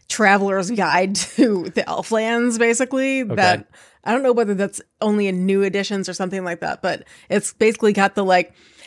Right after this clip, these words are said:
Speaker 1: "This is how words work, and this is how you pronounce them, and this is what titles are." It's like, it's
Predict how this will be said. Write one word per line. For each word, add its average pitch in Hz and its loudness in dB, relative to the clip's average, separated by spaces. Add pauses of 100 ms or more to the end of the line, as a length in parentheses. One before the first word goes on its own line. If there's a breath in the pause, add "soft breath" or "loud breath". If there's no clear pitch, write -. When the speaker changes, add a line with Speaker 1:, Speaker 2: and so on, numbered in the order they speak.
(120)
Speaker 1:
"This 220 -2
is 208 -2
how 285 2
words 240 0
work, 180 -4
and 165 -10
this 269 0
is 269 -2
how 220 -4
you 240 -2
pronounce 185 -2
them, 156 -2
and 160 -6
this 214 0
is 262 -4
what 320 0
titles 233 2
are." 151 -2
It's 185 -6
like, 196 0 (220 soft breath)
it's 202 -4